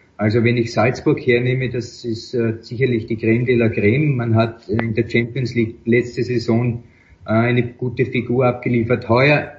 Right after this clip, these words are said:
hat man eine gute Figur aufge-, abgeliefert, ist zwar nicht aufgestiegen, aber dennoch, genauso hat es der lask vorige Saison geschafft, im Euroleague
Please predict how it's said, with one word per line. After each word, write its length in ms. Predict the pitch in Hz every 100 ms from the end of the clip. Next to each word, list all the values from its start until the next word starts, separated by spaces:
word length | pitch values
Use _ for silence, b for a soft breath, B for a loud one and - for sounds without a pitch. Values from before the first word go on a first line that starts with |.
| - -
hat 180 | 123 -
man 140 | 127
eine 180 | 123 127
gute 320 | 127 123 123
Figur 380 | 113 110 123 113
aufge-, 400 | 113 - 117 -
abgeliefert, 800 | - - 113 - 117 113 113 110
ist 200 | 113 -
zwar 140 | 117
nicht 180 | 113 107
aufgestiegen, 580 | 107 - 123 - 123 120
aber 140 | 110
dennoch, 480 | 107 127 147 101 92
genauso 520 | 113 107 113 127 135
hat 200 | 120 -
es 140 | 120
der 100 | -
lask 400 | 113 104 131 -
vorige 320 | - 123 131 127
Saison 400 | - 117 123 123
geschafft, 460 | 120 117 110 107 -
im 140 | 123
Euroleague 460 | 107 123 127 120